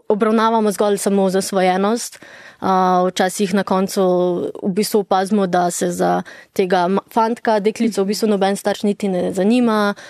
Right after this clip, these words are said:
ali pa na primer, em, če samo pogledamo, na primer, em,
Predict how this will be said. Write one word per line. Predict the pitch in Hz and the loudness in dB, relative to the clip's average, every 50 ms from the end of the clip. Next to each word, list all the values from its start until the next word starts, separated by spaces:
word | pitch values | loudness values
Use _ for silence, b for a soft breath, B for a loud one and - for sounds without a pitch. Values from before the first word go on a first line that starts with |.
| B B B | B B B
ali | - - 165 | -4 -4 -2
pa | 170 202 190 | 0 0 -2
na | 190 185 | -2 -2
primer, | 180 208 208 208 208 196 196 190 190 185 - | 0 0 0 2 2 2 2 2 2 0 -2
em, | - - - 208 - - 226 - | -2 -2 -4 -2 -4 -6 -8 -6
če | - - 226 - | -2 -2 -2 -2
samo | - - - 277 262 254 | -4 -2 -2 0 0 0
pogledamo, | - 254 220 233 226 208 202 196 196 190 | 0 0 0 2 0 2 0 0 0 0
na | 190 180 | 0 -2
primer, | - 214 208 202 196 196 190 | 0 0 0 2 2 2 2
em, | 185 - - - 180 180 180 185 | 2 0 0 0 -2 -2 -4 -6